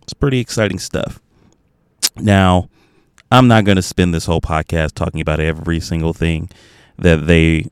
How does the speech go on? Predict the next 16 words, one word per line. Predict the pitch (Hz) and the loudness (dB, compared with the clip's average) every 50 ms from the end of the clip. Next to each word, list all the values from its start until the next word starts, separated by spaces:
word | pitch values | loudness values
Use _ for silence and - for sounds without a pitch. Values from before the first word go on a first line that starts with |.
| _ _ - | _ _ -8
revealed, | - 76 82 87 85 76 87 85 82 87 90 92 92 - _ _ - | -6 -2 0 0 0 2 2 4 4 4 2 2 0 -4 _ _ -6
but | 80 80 85 80 78 | 0 2 2 4 4
I'm | 78 78 80 73 | 2 0 0 2
definitely | 71 85 82 - - 80 80 76 | 2 2 2 2 0 -2 -2 -2
gonna, | 76 78 78 78 76 73 76 76 - _ _ _ _ _ _ - | -2 -2 -2 -2 -2 -2 -4 -6 -8 _ _ _ _ _ _ -10
you | 82 85 | -6 -4
know, | 78 76 78 - | -2 -2 -2 -2
point | - - 87 82 76 - | -2 0 0 0 0 -2
to | |
the | 85 78 71 | -4 -6 -6
things | - - 80 80 78 78 73 76 | -4 -4 -4 -2 -2 -6 -8 -6
that | - 76 78 78 73 - - - - - - _ _ _ _ _ _ - | -4 -4 -2 -2 -4 -6 -12 -20 -20 -20 -20 _ _ _ _ _ _ 2
interested | 104 107 101 - 95 95 87 - - - 82 76 80 | 2 2 4 4 2 2 2 2 0 -2 -2 0 -2
me | 80 80 87 104 131 139 127 113 95 90 85 | -2 2 4 6 8 8 8 6 4 2 0
the | - - 82 78 78 | -2 -2 -2 -2 0
most. | 76 73 76 73 82 - - - - | 0 -2 -2 -2 -4 -6 -8 -14 -16